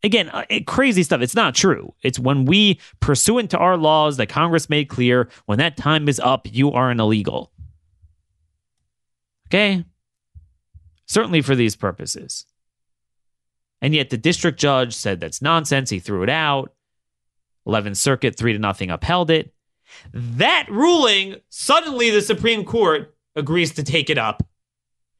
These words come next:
So American citizens, when they have their gun rights stripped from them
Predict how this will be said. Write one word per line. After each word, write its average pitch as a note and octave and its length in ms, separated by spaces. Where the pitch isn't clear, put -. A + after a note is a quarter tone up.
So D4 200
American C4 640
citizens, G#3+ 720
when A#3 140
they A#3 60
have A#3 140
their G#3 140
gun C#4+ 280
rights A#3+ 220
stripped D4 260
from F#3+ 260
them C3 380